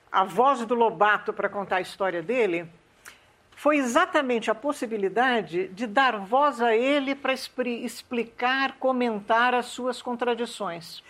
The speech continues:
Eu acho que ele é uma espécie de, eh, ele concentra ou ele explode algo que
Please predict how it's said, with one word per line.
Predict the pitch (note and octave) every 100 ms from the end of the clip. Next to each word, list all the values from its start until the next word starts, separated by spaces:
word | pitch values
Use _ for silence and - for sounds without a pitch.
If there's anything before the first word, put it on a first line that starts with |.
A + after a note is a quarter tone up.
| -
Eu | A#3 A#3
acho | B3+ C4+ C#4+
que | C4+ C4
ele | C4 C4+ C4+
é |
uma | C4 B3+
espécie | B3 - A#3 A#3+ A#3+ B3 A3+
de, | G3 A#3 A3+ - - - _
eh, | G3+ G#3 G#3 G3 G3 F#3 F3+ _ -
ele | A3 A#3
concentra | - C4 A#3+ - - C4+ D4 C4 A3
ou | G#3
ele | G3+ F#3
explode | - - A#3 B3 C#4 A#3 A#3+
algo | A#3+ C4+ C#4+ B3 C#4+
que | - C4 -